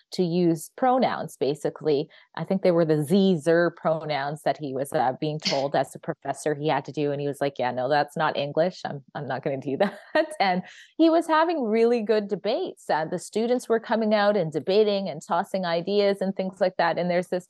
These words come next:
this one interview, I'm sure there was more than one, and I wish I could remember what news it was, but they kinda have him up there, uh, and, uh,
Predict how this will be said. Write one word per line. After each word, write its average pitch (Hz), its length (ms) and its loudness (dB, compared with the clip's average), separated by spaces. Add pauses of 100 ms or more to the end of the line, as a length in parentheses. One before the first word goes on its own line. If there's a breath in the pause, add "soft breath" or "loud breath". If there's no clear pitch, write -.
(320 loud breath)
this 190 160 -6
one 214 280 4
interview, 196 440 4
I'm 170 100 2
sure 208 160 0
there 208 100 4
was 175 140 0
more 165 220 0
than 151 120 -4
one, 147 200 -6
and 147 100 -6
I 151 80 -2
wish 185 240 0
I 165 60 -2
could 160 180 -12
remember 151 520 0
what 156 260 0
news 151 240 -2
it - 80 -2
was, 151 200 0
but 160 120 0
they 170 80 -2
kinda 233 300 0
have 180 280 0
him 175 240 -2
up 165 240 -2
there, 160 320 2 (100)
uh, 156 200 -2 (400)
and, 165 240 0
uh, 135 240 2